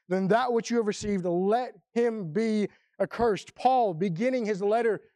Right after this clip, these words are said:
to the Galatian brethren, really in such a bold fashion, in such a confident way, he says, "I marvel, I'm astonished, I'm amazed, I'm shocked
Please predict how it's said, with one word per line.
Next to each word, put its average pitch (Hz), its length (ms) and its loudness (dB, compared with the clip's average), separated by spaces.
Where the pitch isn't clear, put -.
to 247 80 -2
the 220 100 -2
Galatian 226 540 0
brethren, 226 440 0
really 262 320 0
in 220 120 -2
such 254 220 -2
a 247 100 0
bold 214 520 0
fashion, 226 500 -2
in 262 360 2
such 269 280 0
a 240 100 0
confident 269 680 -2
way, 247 360 2
he 247 100 0
says, 277 200 0
"I 254 100 4
marvel, 247 500 2
I'm 269 160 2
astonished, 277 600 0
I'm 247 160 0
amazed, 262 400 0
I'm 233 140 -2
shocked - 840 -2